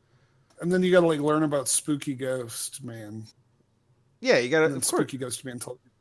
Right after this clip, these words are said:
Speaker 1: Spooky Ghost.
Speaker 2: Yeah, and he's like, "Here's your Spooky Ghost glider."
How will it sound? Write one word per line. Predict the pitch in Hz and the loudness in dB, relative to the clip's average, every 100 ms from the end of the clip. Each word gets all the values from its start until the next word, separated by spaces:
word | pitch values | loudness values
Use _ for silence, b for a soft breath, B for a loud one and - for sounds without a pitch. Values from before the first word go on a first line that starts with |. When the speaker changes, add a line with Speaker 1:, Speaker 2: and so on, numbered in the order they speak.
| _ | _
Speaker 1:
Spooky | - 147 190 | -6 -4 -6
Ghost. | 110 127 - - - _ | -6 -10 -14 -16 -20 _
Speaker 2:
Yeah, | 190 175 101 | -2 0 -2
and | 113 - | -10 -12
he's | 143 147 | -6 -4
like, | 135 | -2
"Here's | 147 135 | -2 -2
your | 139 | -6
Spooky | - 151 156 | -2 -2 0
Ghost | 139 139 131 | 0 0 0
glider." | 131 120 110 107 131 | 0 2 2 -2 -4